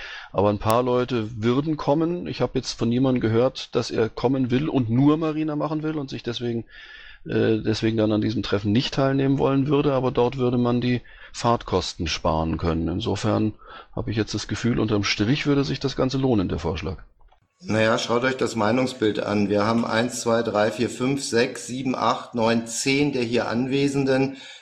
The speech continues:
Speaker 2: die zur Marina kommen wollen. Und vier, die gesagt haben, äh, oder respektive drei, die nicht kommen wollen. Und, äh, Jeanette ist unentschlossen, wenn ich das richtig in Erinnerung habe. Oder einer war unentschlossen.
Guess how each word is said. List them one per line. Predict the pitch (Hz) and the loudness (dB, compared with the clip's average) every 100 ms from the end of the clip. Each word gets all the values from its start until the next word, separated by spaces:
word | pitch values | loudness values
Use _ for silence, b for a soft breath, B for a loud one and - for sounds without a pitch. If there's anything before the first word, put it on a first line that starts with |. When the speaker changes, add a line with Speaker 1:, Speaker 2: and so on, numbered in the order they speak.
| B | B
Speaker 2:
die | 120 | -6
zur | 117 123 | -2 2
Marina | 117 107 117 123 | 2 2 2 2
kommen | 117 - 104 110 107 | 0 0 0 0 0
wollen. | 90 90 85 87 B B B | 0 0 -2 -6 B B B
Und | - 104 | -4 -4
vier, | - - 139 143 143 - - _ | -4 -2 2 2 0 -8 -20 _
die | 127 | -10
gesagt | 117 107 110 113 - | -6 0 0 0 0
haben, | 113 113 120 117 B B B | 2 2 0 -2 B B B
äh, | - - 117 | -10 -4 0
oder | 117 117 | 2 2
respektive | 113 117 - 127 127 104 | 2 0 0 -4 -2 -2
drei, | 107 92 101 110 139 151 151 B - | -2 0 2 2 2 0 -6 B -6
die | 120 | -2
nicht | 131 143 | 0 -2
kommen | - 147 147 | 0 2 2
wollen. | 131 127 131 | 4 2 2
Und, | 131 - 117 110 - | -6 -4 -4 -6 -6
äh, | |
Jeanette | 110 113 107 117 - | -2 2 2 0 -4
ist | 110 - - _ _ | -8 -8 -14 _ _
unentschlossen, | 113 107 107 101 101 | 0 0 0 -2 0
wenn | 98 | -2
ich | 95 | -2
das | 95 | -6
richtig | 104 - | -6 -6
in | 104 | -6
Erinnerung | 95 92 95 90 82 | -6 -4 -4 -4 -4
habe. | 90 90 90 | -2 -2 -2
Oder | 87 95 - | 0 -2 0
einer | 101 104 92 | 0 0 0
war | 95 | -4
unentschlossen. | 92 87 85 90 82 - | -4 -6 -6 -6 -6 -8